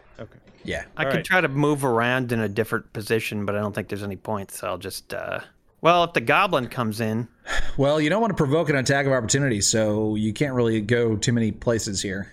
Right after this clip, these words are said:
Speaker 3: No, I mean, I would only go over by his, the other side of him.
Speaker 2: Yeah.
Speaker 3: So I don't get sneak attacked by the goblin if it comes in. Um, but if anyone's gonna get sneak attacked by it, it probably w-, should be me anyway. So I'll just, uh, stay there.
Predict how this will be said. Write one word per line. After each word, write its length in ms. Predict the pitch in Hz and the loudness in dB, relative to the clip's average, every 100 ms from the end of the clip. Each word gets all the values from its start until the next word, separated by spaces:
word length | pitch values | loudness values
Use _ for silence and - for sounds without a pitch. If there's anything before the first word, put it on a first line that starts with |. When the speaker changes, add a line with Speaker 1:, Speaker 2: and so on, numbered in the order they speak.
| _ | _
Speaker 3:
No, 180 | 160 151 | 2 4
I 80 | 139 | 4
mean, 160 | 143 | 2
I 80 | 139 | 2
would 160 | 139 143 | 2 0
only 240 | 143 135 | 0 0
go 360 | 117 120 120 110 | 0 2 2 2
over 360 | 113 113 113 | 0 2 0
by 540 | 107 101 98 101 101 101 98 | 0 0 2 2 2 0 -4
his, 180 | 117 113 | -6 -4
the 160 | 113 117 | 0 2
other 200 | 113 107 | 2 -2
side 360 | - 107 104 | -4 -4 -4
of 100 | 107 | -4
him. 260 | 95 90 90 - _ _ | -6 -10 -12 -16 _ _
Speaker 2:
Yeah. 280 | 101 92 90 - _ | -4 -4 -4 -10 _
Speaker 3:
So 400 | - - 143 127 | -14 2 4 6
I 60 | 127 | 2
don't 240 | 127 117 | 0 -2
get 180 | 123 - | -2 -2
sneak 320 | - 131 120 | -4 -4 -2
attacked 380 | 117 123 107 - | -2 0 0 0
by 140 | 110 | -2
the 100 | 98 | -2
goblin 440 | 90 101 101 107 104 | -4 -2 -2 -2 -6
if 140 | - | -8
it 100 | - | -14
comes 300 | - 104 104 | -10 -8 -6
in. 260 | 104 101 104 | -8 -8 -10
Um, 480 | 120 113 113 110 110 _ _ | -6 -4 -2 -4 -6 _ _
but 200 | 143 147 147 | 2 2 2
if 120 | 156 | 0
anyone's 300 | 160 160 156 | 2 0 0
gonna 140 | 139 | -2
get 160 | 131 123 | -2 -2
sneak 240 | 143 131 | -4 -2
attacked 380 | 117 113 104 - | 0 0 0 0
by 160 | 107 101 | 0 0
it, 60 | 101 | -4
it 100 | - | -4
probably 280 | 107 107 | -4 -4
w-, 100 | 104 | -6
should 260 | 101 123 101 | -6 -8 -6
be 140 | 104 | -8
me 160 | 101 98 | -8 -8
anyway. 380 | 95 - 98 98 | -8 -8 -8 -8
So 280 | - 110 - | -4 -2 -2
I'll 160 | - 175 | 0 2
just, 340 | 185 - - | 2 0 2
uh, 220 | 170 165 | 4 4
stay 320 | 156 - 147 135 | 0 0 0 4
there. 360 | 123 131 135 | 4 4 2